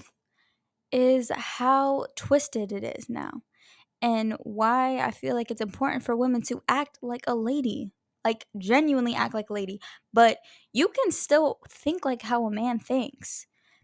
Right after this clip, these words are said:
but not also acting like a man either, because I think a lot of women completely, like, ah, I think they're overdoing it by acting, acting like a guy, because now these men out here, you wanna act like a man,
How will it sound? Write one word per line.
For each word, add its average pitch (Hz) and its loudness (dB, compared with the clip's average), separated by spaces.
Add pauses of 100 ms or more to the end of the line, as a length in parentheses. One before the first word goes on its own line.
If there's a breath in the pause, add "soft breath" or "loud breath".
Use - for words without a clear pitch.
(120)
but 240 4
not 254 4
also 240 2 (160)
acting 226 0
like 214 0
a 208 0
man 214 0
either, 226 -4
because 214 -6
I 240 -2
think 359 -4
a 254 4
lot 247 4
of 208 0
women 220 0 (400 soft breath)
completely, 247 -2 (340)
like, 240 -6 (140)
ah, 226 -2 (440 loud breath)
I 247 4
think 302 -8 (320 loud breath)
they're - 0
overdoing 233 0
it 254 -4
by 247 -2
acting, 262 0
acting 220 2
like 269 0
a 262 -2
guy, 285 -2 (280 loud breath)
because 247 8
now 269 8
these 254 4
men 269 8
out 254 2
here, 220 0
you 233 0
wanna 233 2
act 220 0
like 226 0
a 214 2
man, 214 2